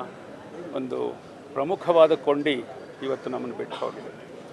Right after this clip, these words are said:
ಶ್ರೀ ಎಸ್ ಎಂ ಕೃಷ್ಣ ಅವರು ನನಗೆ ವೈಯಕ್ತಿಕವಾಗಿ ತುಂಬ ಪ್ರೀತಿ ಪಾತ್ರರು, ಸ್ನೇಹಿತರಾಗಿದ್ದರು. ಕಾರಣ, ಅವರಿಗೆ ರಾಜಕಾರಣದ ಜೊತೆಗೆ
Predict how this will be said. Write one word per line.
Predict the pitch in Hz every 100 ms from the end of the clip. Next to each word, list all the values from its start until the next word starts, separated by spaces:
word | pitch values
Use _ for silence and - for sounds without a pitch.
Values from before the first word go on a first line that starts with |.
| - - - - - - - - - 156 185 - - - -
ಶ್ರೀ | 180
ಎಸ್ | 175 -
ಎಂ | 208
ಕೃಷ್ಣ | 196 - 185
ಅವರು | 165 170 165
ನನಗೆ | 143 139 131
ವೈಯಕ್ತಿಕವಾಗಿ | 127 147 175 170 170 151 143 143
ತುಂಬ | - 123 131 135 123 - 123 -
ಪ್ರೀತಿ | - 131 - -
ಪಾತ್ರರು, | 127 - -
ಸ್ನೇಹಿತರಾಗಿದ್ದರು. | 123 - 131 143 139 123 117 - - - - - - - - - - - - -
ಕಾರಣ, | - 156 196
ಅವರಿಗೆ | 196 170 160 156 131 131
ರಾಜಕಾರಣದ | 143 156 175 170 160 156
ಜೊತೆಗೆ | 143 139 143 135 131